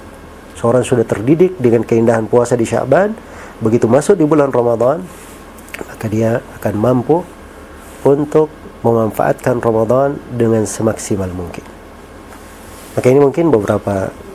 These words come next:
sudut pembahasan terkait dengan keutamaan di bulan Sya'ban. Semoga Allah Subhanahu wa taala memberikan umur yang panjang kepada kita semua, memberkahi kita semua di dalam kehidupan. Dan semoga, semoga Allah Subhanahu wa taala memudahkan kita semua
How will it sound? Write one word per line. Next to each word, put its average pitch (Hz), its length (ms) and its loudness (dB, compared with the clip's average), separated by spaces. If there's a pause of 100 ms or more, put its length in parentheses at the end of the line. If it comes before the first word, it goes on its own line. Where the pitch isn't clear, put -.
sudut 107 440 -4
pembahasan 104 640 -2
terkait 98 400 -4
dengan 92 320 -8 (160)
keutamaan 98 560 -4
di 98 80 -4
bulan 95 240 -4
Sya'ban. 104 560 -4 (540)
Semoga 135 320 0
Allah 123 160 2
Subhanahu 117 580 -2
wa 107 100 2
taala 123 280 0
memberikan 104 480 -2
umur 110 240 0
yang 101 160 0
panjang 110 400 0
kepada 107 320 -4
kita 110 260 -4
semua, 120 480 0 (160)
memberkahi 104 560 -2
kita - 240 -6
semua 117 380 0
di 110 80 0
dalam 101 320 -2
kehidupan. 110 560 0 (680)
Dan 113 140 0
semoga, 127 480 2
semoga 131 320 2
Allah 120 240 2
Subhanahu 110 440 0
wa 107 140 2
taala 131 460 2 (500)
memudahkan 131 540 2
kita 123 180 2
semua 156 540 0